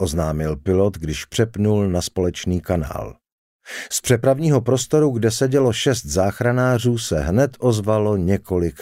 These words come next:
kleteb. Zprávy o havárii maglevu byly kusé, vysílačka v lokomotivě se rozbila a jediné informace pocházely od panikařících cestujících, než spojení přerušila bouře. Avšak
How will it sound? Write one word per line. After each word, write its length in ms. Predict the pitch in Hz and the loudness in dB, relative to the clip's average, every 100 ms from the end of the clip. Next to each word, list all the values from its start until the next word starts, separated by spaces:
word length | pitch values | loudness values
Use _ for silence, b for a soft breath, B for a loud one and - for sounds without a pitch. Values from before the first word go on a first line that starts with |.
| - | -10
kleteb. 480 | - 73 67 73 60 - - B B B B B | -4 -4 -4 -8 -10 -14 -20 B B B B B
Zprávy 540 | - - 101 95 95 | -2 2 4 2 0
o 100 | 80 | 0
havárii 600 | 95 95 107 107 101 85 | 0 0 0 0 0 -2
maglevu 540 | 73 80 78 98 95 101 | -2 -2 0 0 0 0
byly 260 | 90 95 | 0 0
kusé, 560 | 98 120 113 - 62 65 - B 98 | 0 -2 -2 -4 -4 -6 -12 B 0
vysílačka 640 | 110 107 104 101 - 95 | 0 2 2 2 0 -2
v 80 | 82 | 0
lokomotivě 720 | 92 101 95 98 - 98 104 | 0 0 0 0 -2 0 0
se 160 | 101 78 | -2 -4
rozbila 600 | 78 64 62 78 78 107 B B B _ 92 | -4 -6 -4 -4 -2 -6 B B B _ 0
a 60 | |
jediné 800 | 87 107 131 160 156 156 151 139 - | 2 4 4 2 2 2 0 -2 0
informace 840 | 139 143 - 143 139 131 - 127 | 0 0 0 0 0 -4 -2 -2
pocházely 760 | 120 120 - 113 104 110 107 110 | -2 -2 0 2 2 2 0 0
od 200 | 127 120 | 0 -2
panikařících 920 | - 120 113 113 101 104 98 - 101 - | 0 0 2 0 2 -2 -4 -6 -6 -2
cestujících, 960 | 104 92 - 98 87 - - 87 80 B B | -2 -2 -2 0 0 -2 -2 -2 -4 B B
než 200 | 92 98 | -2 -2
spojení 600 | - - 113 117 110 110 | -2 0 2 4 2 2
přerušila 640 | 113 - 98 90 - 90 82 | 0 -2 -2 -2 -2 -2 -2
bouře. 440 | 71 58 - - - _ _ _ _ B B - | -2 -6 -8 -12 -14 _ _ _ _ B B -4
Avšak 340 | - 113 | 0 0